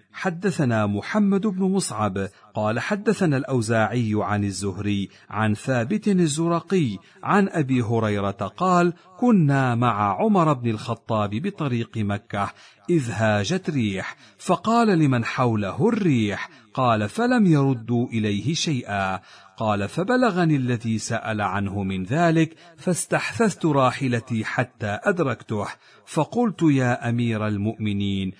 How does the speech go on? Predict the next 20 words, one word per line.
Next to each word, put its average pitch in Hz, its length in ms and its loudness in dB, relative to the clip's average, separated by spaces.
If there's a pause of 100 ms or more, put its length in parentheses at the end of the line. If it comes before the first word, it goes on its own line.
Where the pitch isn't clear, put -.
(240)
بلغني 208 540 2
أنك 131 520 2
سألت 185 560 -2
عن 135 360 0
الريح، 101 600 -4 (360)
وإني 170 460 4
سمعت 120 480 0
رسول 107 440 -2
الله 98 420 -2
صلى 160 300 -2
الله 113 440 2
عليه 104 400 -2
وسلم 98 600 -4
يقول: 160 680 4 (340)
الريح 131 640 0
من 110 340 2
روح 98 360 -4
الله، 98 520 -4
فلا 202 380 -2
تسبوها، 143 1040 0